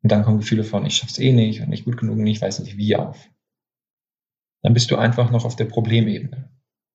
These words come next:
Du musst aber, damit du das lösen kannst, eine Ebene tiefer gehen. Das bedeutet, was du dich fragen darfst, ist,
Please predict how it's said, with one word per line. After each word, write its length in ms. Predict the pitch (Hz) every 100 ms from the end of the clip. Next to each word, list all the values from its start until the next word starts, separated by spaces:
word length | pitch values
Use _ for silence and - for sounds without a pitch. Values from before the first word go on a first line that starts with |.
| _ _ _ _ _ _ _ _ _ _ _ _ -
Du 80 |
musst 260 | 120 139 -
aber, 460 | 107 110 120 - _ _ _ _
damit 260 | 107 110
du 40 | 107
das 200 | 113 123
lösen 220 | 135 120
kannst, 240 | 113 107
eine 160 | - 107
Ebene 220 | 104 107
tiefer 300 | - 127 101
gehen. 360 | - 95 127 - _ _ _ _ _ _ _ _ _ _ _ _ _ _ _
Das 120 | 117
bedeutet, 400 | - 110 127 123
was 180 | 110 107
du 60 | -
dich 140 | -
fragen 340 | - 117 127 110
darfst, 300 | 98 107 -
ist, 320 | 104 -